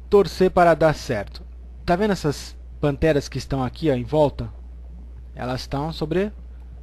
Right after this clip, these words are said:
o efeito dela, beleza? Assim que eu começar a atacar, as panteras vêm pra cima.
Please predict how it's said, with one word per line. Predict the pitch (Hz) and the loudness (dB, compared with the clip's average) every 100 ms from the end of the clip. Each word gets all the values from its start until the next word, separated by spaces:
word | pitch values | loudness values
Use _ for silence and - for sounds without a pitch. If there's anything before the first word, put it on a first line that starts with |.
| - | -4
o | 147 | -2
efeito | 143 147 147 170 | 0 0 0 0
dela, | 135 120 107 120 - - - | 0 0 -2 -10 -14 -16 -10
beleza? | 117 139 165 139 - - - - - | -2 2 2 0 -6 -14 -12 -14 0
Assim | 175 170 240 | 2 2 0
que | 262 | -2
eu | - | -2
começar | 180 160 156 | -2 2 2
a | |
atacar, | - 135 - 135 117 - - - - - - - - - - - - | 2 0 4 2 2 -8 -16 -16 -16 -16 -16 -16 -18 -18 -18 -18 -8
as | 143 151 147 | 0 2 0
panteras | - 160 156 160 | 0 2 4 4
vêm | 160 | 2
pra | 170 202 | -2 -2
cima. | - 139 131 107 | -2 -6 -4 -6